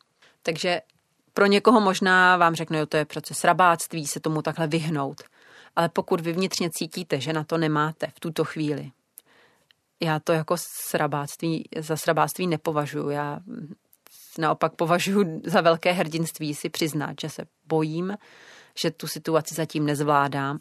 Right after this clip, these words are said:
Ano, budu pracovat na tom, abych ji třeba v budoucnu zvládla, ale pokud v tuto chvíli tu situaci nezvládám, tím, že se do ní poženu po hlavě jenom proto, abych sobě nebo okolí dokázala, jaká jsem hrdinka, tím dle mého názoru se celá věc může jenom zhoršit, protože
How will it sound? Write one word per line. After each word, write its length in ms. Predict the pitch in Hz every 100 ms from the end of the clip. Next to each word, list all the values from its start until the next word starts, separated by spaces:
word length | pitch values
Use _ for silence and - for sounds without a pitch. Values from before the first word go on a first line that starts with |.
| -
Ano, 420 | 175 180 185 180
budu 220 | 165 156
pracovat 460 | 156 160 - 165 156
na 100 | 156
tom, 220 | - 160
abych 220 | 156 147
ji 60 | 151
třeba 220 | - 156
v 60 | 147
budoucnu 400 | 151 151 - 165
zvládla, 560 | 156 143 135 143 151 - - - - _ -
ale 140 | 160
pokud 320 | 160 170 175 160
v 120 | -
tuto 240 | 190 202
chvíli 320 | 196 175 170
tu 100 | 165
situaci 440 | - 165 165 160 160
nezvládám, 640 | 151 156 147 143 143 139
tím, 200 | 147 185
že 140 | 175 170
se 120 | 170
do 80 | 165
ní 180 | 165
poženu 560 | 156 175 165 180 180 165
po 140 | 160
hlavě 360 | 151 165 160 160
jenom 280 | 160 175 170
proto, 320 | 170 165 170
abych 220 | 160 160
sobě 280 | - 165 170
nebo 160 | 160 -
okolí 280 | - 165
dokázala, 560 | 160 151 156 151 156 151
jaká 240 | 151 156
jsem 140 | 151 170
hrdinka, 540 | 160 139 147 139 151 - - - - - _ -
tím 240 | - 165 160 160
dle 200 | - 170
mého 260 | 165 160 170
názoru 400 | 151 147 160 156
se 140 | 156
celá 260 | - 160 151
věc 220 | 156 -
může 240 | 165 147
jenom 240 | 156 156 160
zhoršit, 520 | 151 143 - 139 -
protože 540 | - - - 143 147